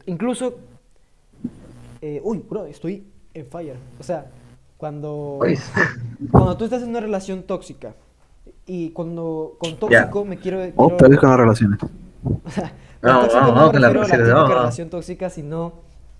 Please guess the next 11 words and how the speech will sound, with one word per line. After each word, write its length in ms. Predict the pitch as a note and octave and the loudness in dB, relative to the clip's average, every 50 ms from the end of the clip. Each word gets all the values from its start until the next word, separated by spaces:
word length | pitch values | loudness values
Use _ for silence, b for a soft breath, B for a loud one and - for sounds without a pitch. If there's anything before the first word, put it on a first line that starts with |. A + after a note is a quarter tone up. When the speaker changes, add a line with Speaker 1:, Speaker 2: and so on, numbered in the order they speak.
| - - - - - - - - _ _ - | -20 -20 -20 -20 -20 -20 -20 -20 _ _ -10
Speaker 1:
cuando 260 | F3+ F3 F3 F3 F#3 | -8 -6 -6 -6 -6
una, 480 | G3 G3+ G#3 G3+ G3+ G3+ F#3+ F#3 F3+ - F#3 | -6 -6 -4 -4 -4 -6 -6 -8 -10 -12 -12
una 380 | F#3+ F#3+ F#3+ G3+ G3+ G3+ G3+ | -12 -10 -8 -8 -6 -6 -6
dinámica 760 | F#3+ F#3+ E3+ E3+ F3+ F#3 G3 G3 F#3+ G3 F3+ E3+ D#3+ D#3+ D#3 D#3 E3 - - | -8 -8 -8 -8 -8 -6 -6 -6 -8 -6 -8 -8 -8 -8 -10 -10 -12 -10 -10
entre 240 | F3 D#3+ D3 D3 D3+ | -12 -10 -8 -10 -10
personas 520 | D#3 D#3 D3 C#3+ - F3+ F3+ F#3 F#3 E3+ - | -10 -10 -12 -10 -10 -8 -8 -8 -8 -8 -8
ya 100 | F#3 F3+ | -8 -8
se 120 | F3+ G3+ | -8 -8
vuelve 640 | F#3+ F3+ F#3+ F#3+ F#3+ F3 F#3+ F#3+ F#3 F3 D#3+ D3 C3+ | -6 -6 -6 -6 -6 -6 -6 -6 -6 -8 -10 -12 -14
no 220 | D3 D3+ E3 F3 E3 | -14 -12 -12 -12 -12
sana. 400 | - - G3+ F3+ C#3+ B2 A2+ | -12 -12 -12 -12 -12 -14 -18